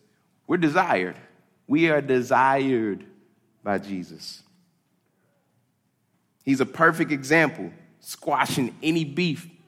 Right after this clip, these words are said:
between two different parties so they can have peace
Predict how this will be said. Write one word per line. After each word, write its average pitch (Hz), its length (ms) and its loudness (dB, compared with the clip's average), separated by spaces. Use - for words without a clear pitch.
between 135 640 0
two 190 200 -2
different 165 340 0
parties 151 540 2
so - 120 -8
they 143 120 4
can 139 120 -2
have 127 240 0
peace - 440 -4